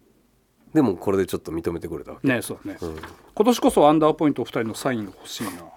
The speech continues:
Speaker 2: いや、もうどこでもね、
Speaker 1: うん。
Speaker 2: 会いに来てくれたらもう全然。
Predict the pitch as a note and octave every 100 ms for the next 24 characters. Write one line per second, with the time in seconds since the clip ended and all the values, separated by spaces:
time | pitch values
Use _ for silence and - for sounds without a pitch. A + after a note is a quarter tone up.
0 | - _ - A#2 G#2 G#2 A#2 C3+ A2 A#2+
1 | C#3 - G2 F2+ D#2 - - - - E2+
2 | E2+ E2+ - F#2 F#2 G2 F2